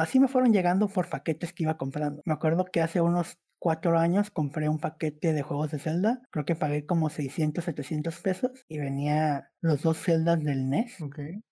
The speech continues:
Speaker 1: el Skyward Sword de Link, de Link, de Wii.
Speaker 2: Guau.
Speaker 1: Que ese entonces, ese costaba, ese solo costaba seiscientos pesos, ahorita no sé en cuánto cuesta,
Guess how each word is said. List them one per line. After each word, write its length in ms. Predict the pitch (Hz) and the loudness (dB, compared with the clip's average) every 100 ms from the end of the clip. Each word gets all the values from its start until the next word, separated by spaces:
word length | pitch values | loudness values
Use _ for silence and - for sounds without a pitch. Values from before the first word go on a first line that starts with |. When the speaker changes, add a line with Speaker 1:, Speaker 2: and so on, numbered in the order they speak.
| _ | _
Speaker 1:
el 220 | 151 147 | -2 -2
Skyward 460 | - 156 156 165 156 | 0 0 2 0 0
Sword 380 | - 165 202 | 0 0 0
de 140 | 175 135 | -2 -2
Link, 320 | 147 226 262 170 | 2 2 2 -2
de 560 | 135 131 123 117 110 | -4 -4 -4 -6 -8
Link, 200 | 117 123 | -10 -8
de 140 | 143 131 | -4 -2
Wii. 340 | 117 240 - _ _ _ _ _ _ 156 | 2 2 0 _ _ _ _ _ _ -10
Speaker 2:
Guau. 440 | 143 175 202 156 | -8 -8 -12 -10
Speaker 1:
Que 240 | - 143 139 | -2 0 0
ese 140 | - | 0
entonces, 580 | 160 - 160 151 165 165 | -2 0 -2 0 -2 -2
ese 180 | 143 165 | -4 -4
costaba, 340 | 147 - 139 | -6 -6 -4
ese 120 | 147 165 | -2 0
solo 240 | 170 180 | 0 0
costaba 320 | 156 - 143 | -2 -2 -2
seiscientos 640 | - 131 - 139 139 135 | -4 -8 -6 -6 -4 -8
pesos, 320 | - 156 240 269 | -6 -2 0 0
ahorita 260 | 151 156 147 | -2 -2 -2
no 100 | 143 | -2
sé 140 | 147 | -6
en 40 | |
cuánto 380 | 139 139 135 131 | -6 -8 -8 -8
cuesta, 360 | - - 170 | -8 -8 -8